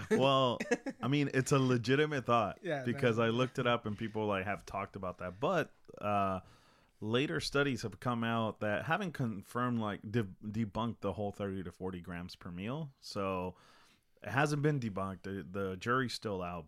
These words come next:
Speaker 1: but it is also thought that your body can, per sitting, if consumed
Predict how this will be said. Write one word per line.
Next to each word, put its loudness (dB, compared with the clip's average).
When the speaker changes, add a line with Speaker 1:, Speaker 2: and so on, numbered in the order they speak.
Speaker 1:
but 2
it -8
is -2
also 0
thought -4
that -4
your -2
body -2
can, 0
per 0
sitting, -4
if 0
consumed -2